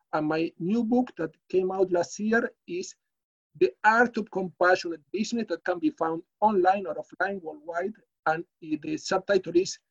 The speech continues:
uh, Main Principle for the Human Oriented Enterprise. This was published by Ruth List, that is an entrepreneurial and academic publisher, an American. So, and obviously,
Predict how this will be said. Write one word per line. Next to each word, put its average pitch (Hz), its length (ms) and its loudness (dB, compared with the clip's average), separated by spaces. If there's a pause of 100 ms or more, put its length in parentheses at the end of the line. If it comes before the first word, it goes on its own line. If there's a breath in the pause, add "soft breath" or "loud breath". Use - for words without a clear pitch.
(880)
uh, 143 400 0 (300)
Main 202 220 2
Principle 214 480 0
for 165 180 -8
the 143 120 -10
Human 185 500 0
Oriented 151 420 -2
Enterprise. 170 760 -2
This 180 160 -10
was 165 140 -12
published 151 340 0
by 143 200 -6
Ruth 156 140 -4
List, 156 360 -2
that - 140 -14
is - 180 -20
an 147 160 -12
entrepreneurial 151 720 -4
and 135 100 -4
academic 143 540 -10 (180)
publisher, 156 400 -4 (300)
an 147 300 -2 (280)
American. 156 500 -4 (160)
So, 160 480 2 (440)
and 151 240 -2
obviously, 190 580 6